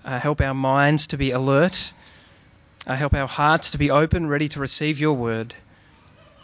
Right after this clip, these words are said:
Uh, give us humility and openness that comes only from your Spirit, we pray.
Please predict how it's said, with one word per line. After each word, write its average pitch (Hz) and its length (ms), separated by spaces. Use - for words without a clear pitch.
Uh, 143 140
give 147 140
us 143 100
humility 170 640
and 139 120
openness 170 640
that 147 180
comes 156 300
only 165 240
from 165 200
your 151 140
Spirit, 156 400
we 151 100
pray. 120 360